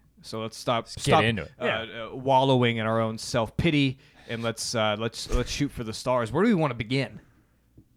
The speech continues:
Speaker 2: I
Speaker 1: There's,
Speaker 3: mean,
Speaker 1: there's, like,
Speaker 3: uh,
Speaker 1: so much we gotta talk about, and I didn't write any of it down that I kinda forgot everything
Speaker 3: Well,
Speaker 1: that we
Speaker 3: we
Speaker 1: had
Speaker 3: all
Speaker 1: to
Speaker 3: just
Speaker 1: talk
Speaker 3: got
Speaker 1: about.
Speaker 3: done watching Bethesda. Well, that's fresh, I
Speaker 2: Yeah,
Speaker 3: guess.
Speaker 2: might, might as
Speaker 3: Or,
Speaker 2: well.
Speaker 3: or X, I guess more
Speaker 2: Okay.
Speaker 3: like Xbox.
Speaker 1: I was trying to think. I thought there was a way I could segue into that, but I don't
Speaker 3: Oh.
Speaker 1: remember. I don't remember.
Speaker 3: Okay.
Speaker 1: It all went out my brain. Uh, the minute I drank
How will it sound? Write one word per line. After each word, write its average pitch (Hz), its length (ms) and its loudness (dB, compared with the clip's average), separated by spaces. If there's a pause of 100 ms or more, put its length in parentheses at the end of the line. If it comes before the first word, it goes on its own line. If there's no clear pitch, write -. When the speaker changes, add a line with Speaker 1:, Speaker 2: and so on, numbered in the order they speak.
Speaker 2:
I - 60 -4
Speaker 1:
There's, - 280 -2
Speaker 3:
mean, 104 240 -6
Speaker 1:
there's, 180 160 4
like, 233 120 4
Speaker 3:
uh, - 20 -4
Speaker 1:
so 202 240 4
much 180 180 4
we 175 60 4
gotta 147 120 8
talk 147 200 4
about, 165 220 2
and 127 80 -2
I 127 80 4
didn't 139 160 0
write 131 140 2
any 131 120 0
of 123 80 0
it 117 60 -8
down 120 220 2
that 113 100 0
I 107 80 -2
kinda 131 280 2
forgot 107 440 -2 (400)
everything 123 220 2
Speaker 3:
Well, 120 80 -2
Speaker 1:
that 123 100 -6
we 135 100 0
Speaker 3:
we 139 40 0
Speaker 1:
had 135 100 2
Speaker 3:
all 139 80 2
Speaker 1:
to 143 80 -2
Speaker 3:
just 139 120 4
Speaker 1:
talk - 60 -2
Speaker 3:
got 135 160 2
Speaker 1:
about. - 20 -4 (100)
Speaker 3:
done 120 60 -6
watching 110 420 -8
Bethesda. 101 580 -10
Well, 95 160 -12
that's 95 220 -14
fresh, 85 400 -16
I 117 60 -6
Speaker 2:
Yeah, 131 200 2
Speaker 3:
guess. 101 60 -6
Speaker 2:
might, 101 260 -6
might 101 100 -8
as 90 80 -12
Speaker 3:
Or, - 100 -10
Speaker 2:
well. 98 160 -2
Speaker 3:
or 120 260 -2
X, - 320 -4
I 127 60 -6
guess 127 200 -4
more 123 140 -4
Speaker 2:
Okay. 117 80 -4
Speaker 3:
like 107 240 -6
Xbox. - 1000 -10
Speaker 1:
I 165 40 -2
was 170 100 0
trying 320 160 2
to 233 60 0
think. 208 200 0
I 151 120 0
thought 196 160 -2
there 196 100 2
was 135 100 0
a 139 40 4
way 127 240 0
I 113 80 0
could 110 140 -10
segue 110 600 -4
into 107 220 -8
that, 95 320 -8
but 101 100 -8
I 104 60 -8
don't 107 140 -6
Speaker 3:
Oh. 95 80 -8
Speaker 1:
remember. 101 360 -6
I 101 60 -2
don't 147 160 4
remember. - 260 -2
Speaker 3:
Okay. 104 40 -2
Speaker 1:
It 113 60 2
all 123 140 6
went 123 120 2
out 123 60 -2
my 107 120 -4
brain. 113 240 -2
Uh, 175 100 2
the 170 140 2
minute 220 260 4
I 143 140 4
drank 147 340 -2